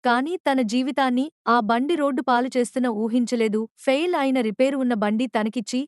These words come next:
తన జీవితాన్ని నాశనం చేశారు షోరూం వాళ్ళ నిర్లక్ష్యానికి. తన చెయ్యి పోగొట్టుకుని రోధిస్తున్న బీసన్నకి షోరూం వాళ్ళు వెంటనే దిగివచ్చి, ఇరవై లక్షల రూపాయల నష్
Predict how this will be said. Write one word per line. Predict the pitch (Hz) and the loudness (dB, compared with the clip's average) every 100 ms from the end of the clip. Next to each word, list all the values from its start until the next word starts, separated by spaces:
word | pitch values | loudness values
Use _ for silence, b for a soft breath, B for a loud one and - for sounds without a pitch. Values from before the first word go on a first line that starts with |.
| - - | -8 -2
తన | 269 262 | 0 2
జీవితాన్ని | 214 294 339 311 277 311 | 0 -2 0 0 -2 -2
నాశనం | 233 214 247 285 262 | -2 -2 -4 -4 -2
చేశారు | 240 220 220 233 | -2 -2 -2 -2
షోరూం | 320 - 226 220 170 - _ _ | -4 -2 0 0 -4 -10 _ _
వాళ్ళ | 220 262 330 370 | 0 0 2 0
నిర్లక్ష్యానికి. | 277 247 311 - 311 269 269 285 - | 0 0 -2 -2 -2 -2 -2 -6 -2
తన | 262 269 | 0 0
చెయ్యి | - 277 330 - | -2 -2 0 0
పోగొట్టుకుని | 269 269 254 269 254 | 0 0 -2 -2 0
రోధిస్తున్న | 220 208 240 - 262 | 2 0 -2 -2 -2
బీసన్నకి | 233 220 - 240 226 262 302 | 0 -2 -2 -2 -2 -6 -6
షోరూం | - 285 302 359 349 | -4 0 0 0 0
వాళ్ళు | 269 269 269 | 0 0 -2
వెంటనే | 220 220 262 247 | -2 -2 0 -2
దిగివచ్చి, | 202 220 208 240 254 - _ 262 | 0 -2 -4 -4 -6 -10 _ -2
ఇరవై | 302 339 359 | 0 2 0
లక్షల | 277 226 - 277 | 0 -2 -2 0
రూపాయల | 226 220 226 226 | 0 0 0 0
నష్ | 277 240 160 | -2 -4 -6